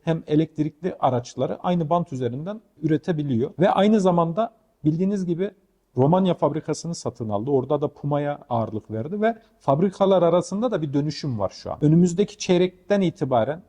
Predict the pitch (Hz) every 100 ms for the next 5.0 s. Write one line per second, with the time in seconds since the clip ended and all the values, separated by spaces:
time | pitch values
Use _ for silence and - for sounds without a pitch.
0 | - 139 151 147 - 147 - 156 160 123
1 | 107 107 170 226 170 165 180 180 180 202
2 | 175 - 147 170 220 165 165 185 175 175
3 | 170 165 160 214 160 165 185 _ 135 127
4 | _ _ 123 120 120 135 131 170 220